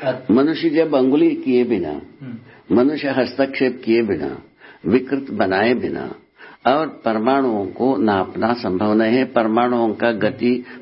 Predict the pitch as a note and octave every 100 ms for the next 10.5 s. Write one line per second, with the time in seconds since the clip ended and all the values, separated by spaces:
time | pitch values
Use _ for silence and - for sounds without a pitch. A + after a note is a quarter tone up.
0 | - A2 A#2+ C#3 C#3 B2+ A#2 B2 A#2+ A2+
1 | B2 C3+ C#3+ C3 A2+ F#2 - - _ F#2
2 | A2 A2+ C3 C#3 A#2+ F#2+ F2 A#2+ A#2+ -
3 | A#2+ - E2 F#2 A#2 - - - - _
4 | _ _ _ _ _ _ _ _ _ _
5 | _ _ - - - - - B2 B2 F3
6 | - B2 B2 E3+ G3 F#3 - - - B2+
7 | B2+ C3 G#2+ F#2 E2+ - _ _ _ F2
8 | A#2 B2 B2 A#2 - - - - A#2 F#2
9 | - - A2 G#2+ F#2 - - - - _
10 | - A2 G2+ - -